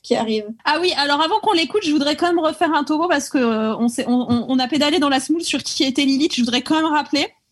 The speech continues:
Speaker 2: puisque là, on va parler de Lilith. Lilith, au départ, c'est un démon,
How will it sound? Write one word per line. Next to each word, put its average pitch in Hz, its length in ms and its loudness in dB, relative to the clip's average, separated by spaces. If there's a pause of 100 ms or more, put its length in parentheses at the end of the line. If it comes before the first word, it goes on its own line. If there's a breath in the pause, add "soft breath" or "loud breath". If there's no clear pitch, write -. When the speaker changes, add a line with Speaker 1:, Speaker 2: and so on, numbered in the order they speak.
(140)
Speaker 2:
puisque - 200 -4
là, 208 120 2
on 214 60 2
va 208 100 2
parler 196 220 0
de 185 60 -4
Lilith. 214 380 0 (340 loud breath)
Lilith, 330 340 0
au 330 80 2
départ, 277 340 0
c'est - 180 0
un 233 140 2
démon, 311 340 0